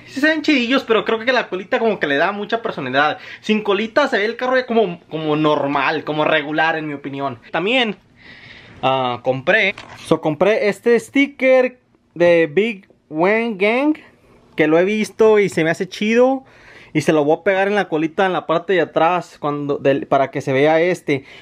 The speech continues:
Um, so, la compañía me mandó este, pero no creo que le vaya a poner ese. Me, prefiero este, que está más,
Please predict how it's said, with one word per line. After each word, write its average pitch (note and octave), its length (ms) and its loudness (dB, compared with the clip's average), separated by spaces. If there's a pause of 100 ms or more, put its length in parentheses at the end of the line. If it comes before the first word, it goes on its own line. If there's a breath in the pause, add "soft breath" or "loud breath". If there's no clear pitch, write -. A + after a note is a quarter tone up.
(120)
Um, C#3+ 380 0
so, E3+ 160 0
la E3 120 -2
compañía F3 360 -2
me B3+ 80 0
mandó G3+ 380 2
este, A#3+ 360 0
pero E3+ 220 0
no F#3+ 100 2
creo G3+ 140 -2
que A#3 80 0
le G3 60 4
vaya E3+ 160 2
a G3 60 -2
poner D#3+ 260 0
ese. D3+ 280 0
Me, C3 140 -6
prefiero F3 400 2
este, D3 320 0
que C3 80 -10
está D3+ 100 -4
más, D#3+ 160 -2